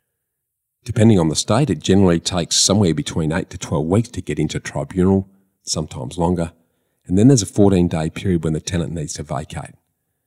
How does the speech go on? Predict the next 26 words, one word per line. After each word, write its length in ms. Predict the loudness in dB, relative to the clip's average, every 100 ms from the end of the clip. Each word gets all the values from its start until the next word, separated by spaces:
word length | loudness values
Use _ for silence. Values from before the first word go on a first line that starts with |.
| _
So 220 | -8 -2
you 160 | 0 2
can 120 | 2
be 80 | 0
looking 320 | 0 0 -2
at 100 | -2 _ _ _ _ _
ten 260 | 2 4 4
to 80 |
fourteen 580 | 2 0 0 0 -4 -2
weeks 360 | 4 4 2 -4
until 280 | -6 -4 -4
you 120 | -2
get 180 | -6 -6
possession 400 | -6 -4 -4 -6
of 60 |
the 80 | -10
property, 420 | -8 -6 -2 -2
and 140 | 2 2
you'll 100 | 2
be 140 | 0
holding 340 | -2 -4 -2
the 80 | -6
cost 320 | -8 -8 -6
in 80 | -6
the 140 | -6 -6
meantime. 460 | -6 -8 -10 -14